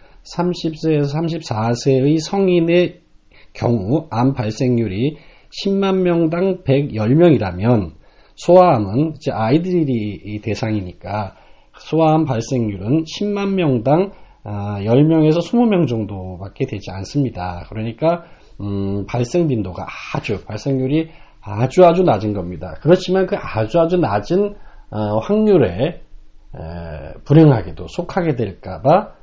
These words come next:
우리 부모들의 마음은 그 보아-, 에, 암을, 암보험을 들게 하는 그렇게 유도합니다. 어,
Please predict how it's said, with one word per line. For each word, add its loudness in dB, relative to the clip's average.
우리 -8
부모들의 -4
마음은 -8
그 -10
보아-, -6
에, -10
암을, -4
암보험을 -6
들게 -2
하는 -8
그렇게 -14
유도합니다. -2
어, -10